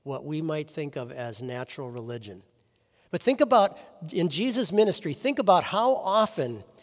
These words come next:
he uses religious people to show the sin of self-righteousness.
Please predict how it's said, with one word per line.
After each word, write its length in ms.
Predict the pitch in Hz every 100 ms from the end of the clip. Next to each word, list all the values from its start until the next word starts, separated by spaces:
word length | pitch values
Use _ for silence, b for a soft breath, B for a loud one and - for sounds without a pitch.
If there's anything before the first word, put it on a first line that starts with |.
| B
he 200 | - 220
uses 840 | 196 175 233 277 208 147 147 131 143
religious 580 | 165 175 277 233 185
people 560 | - 175 151 147 147 139 B B B
to 100 | 170
show 480 | - - 220 196 160
the 120 | 151
sin 320 | - 196 185
of 80 | 165
self-righteousness. 1080 | - 175 156 165 151 156 120 - 98 - -